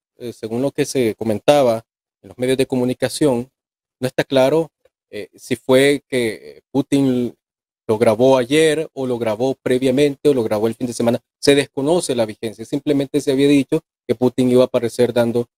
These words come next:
un mensaje importante, eh, ayer por la tarde, y fue precisamente este video que lo han circulado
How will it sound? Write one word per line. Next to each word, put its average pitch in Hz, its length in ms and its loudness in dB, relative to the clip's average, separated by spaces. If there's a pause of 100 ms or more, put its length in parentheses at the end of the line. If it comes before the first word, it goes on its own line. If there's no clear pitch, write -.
(240)
un 123 160 2
mensaje 120 840 0 (460)
importante, 147 1160 0 (480)
eh, 104 520 -2
ayer 123 460 2
por 120 200 -4
la 131 120 2
tarde, 143 580 -2
y 131 420 -6
fue 131 120 -4
precisamente 123 680 -2
este 135 180 0
video 143 380 2
que 127 220 -2
lo 120 260 0
han 123 180 -2
circulado 117 720 0